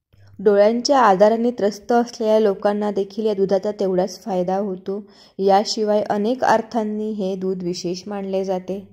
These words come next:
चंद्राची ही पंचोपचार पूजा मी करून घेतली आहे आणि आटवलेल्या दुधाचा नैवेद्य म्हणजेच बासुंदीचा नैवेद्य मी आता अर्पण करते आहे. ओम प्राणाय स्वाहा, ओम व्यानाय स्वाहा, ओम समानाय स्वाहा, ओम उदानाय स्वाहा, ओम अपानाय स्वाहा, ओम ब्रह्मणे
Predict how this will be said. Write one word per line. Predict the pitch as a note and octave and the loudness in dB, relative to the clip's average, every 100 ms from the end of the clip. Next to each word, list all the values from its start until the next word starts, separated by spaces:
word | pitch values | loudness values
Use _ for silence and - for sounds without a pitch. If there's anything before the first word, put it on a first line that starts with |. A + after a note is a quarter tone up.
| - | -6
चंद्राची | F3+ F3 G#3 A#3 A#3+ | -4 -2 -2 -2 -4
ही | A#3+ A#3+ | -10 -8
पंचोपचार | A#3+ G3+ G3 G3+ G#3 G#3 G#3+ G#3+ | -4 -4 -4 -8 -8 -6 -4 -4
पूजा | G#3+ F#3 G3+ | -6 -4 -4
मी | G#3+ | -6
करून | G#3+ G#3 G#3+ G#3+ | -6 -6 -6 -8
घेतली | A3+ F#3 F#3+ G3 | -10 -10 -6 -4
आहे | F#3+ G3 G3+ | -4 -6 -10
आणि | G#3+ F3 F3+ F3+ | -10 -10 -8 -6
आटवलेल्या | - F3+ F#3+ F#3+ G3 | -6 -6 -6 -4 -6
दुधाचा | F#3+ F#3 G3 F#3+ G3 | -6 -6 -6 -6 -8
नैवेद्य | F#3 F3+ F#3 F3+ F#3 | -8 -8 -8 -10 -12
म्हणजेच | G3 G3 F3+ F3+ | -12 -12 -10 -4
बासुंदीचा | E3+ E3+ G#3 F#3+ F#3 F#3+ | -4 -4 -12 -10 -10 -8
नैवेद्य | F#3 F3+ F3+ F#3 F3+ G3+ | -8 -8 -10 -10 -10 -12
मी | G3+ | -12
आता | F#3+ F#3+ G3 | -14 -14 -14
अर्पण | E3+ E3+ E3+ G3 | -12 -12 -12 -12
करते | G3 F#3 F#3 F#3 F#3 | -10 -10 -10 -10 -6
आहे. | F#3 F3+ F#3+ - _ _ _ _ _ _ _ | -6 -8 -12 -16 _ _ _ _ _ _ _
ओम | F3+ F3+ | -14 -12
प्राणाय | F3+ F3+ F3+ F#3 F#3 | -8 -8 -8 -8 -10
स्वाहा, | F#3 F#3 F3+ F#3 | -12 -10 -8 -8
ओम | F#3 F#3 | -8 -8
व्यानाय | F3+ F3 F#3+ G3 F#3 | -6 -6 -8 -10 -12
स्वाहा, | F#3 F3+ F3 | -12 -8 -6
ओम | F3+ F#3 F#3 | -6 -6 -10
समानाय | F#3 F#3 F3+ F#3 G3+ F#3 | -12 -10 -8 -8 -10 -12
स्वाहा, | F#3 F3+ E3+ | -14 -10 -10
ओम | F3+ F3+ | -10 -10
उदानाय | F3 F3 F3+ F3+ F#3+ | -12 -10 -10 -10 -10
स्वाहा, | F#3 F#3+ F#3 F3+ | -14 -12 -10 -8
ओम | F#3 F#3 F3+ | -8 -10 -12
अपानाय | F#3 F3+ F3+ G3 F#3+ | -12 -12 -12 -12 -14
स्वाहा, | F#3+ F#3 F#3 F3+ - | -12 -12 -10 -12 -12
ओम | G3+ G3 | -14 -14
ब्रह्मणे | F#3 F3 F#3 F3 | -12 -10 -8 -8